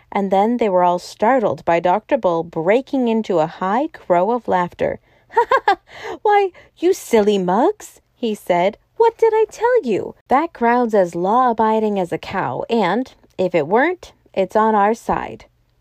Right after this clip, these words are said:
"How do you know?" asked the professor, staring. "You blind bat," cried Bull. "Don't you see who's leading them?"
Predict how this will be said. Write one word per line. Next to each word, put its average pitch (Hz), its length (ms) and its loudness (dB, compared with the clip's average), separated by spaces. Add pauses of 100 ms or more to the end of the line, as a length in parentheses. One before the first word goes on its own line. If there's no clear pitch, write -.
(260)
"How 403 180 0
do 403 120 -6
you 381 260 0
know?" - 520 -2 (220)
asked 208 220 -2
the 202 80 -4
professor, 185 500 -2
staring. 185 640 -2 (420)
"You 320 120 -2
blind 185 540 -6
bat," 185 440 -4 (200)
cried 233 380 0
Bull. 190 360 0 (440)
"Don't 381 260 -2
you 320 80 0
see 277 220 -4
who's 233 200 -2
leading 202 500 0
them?" 285 300 -2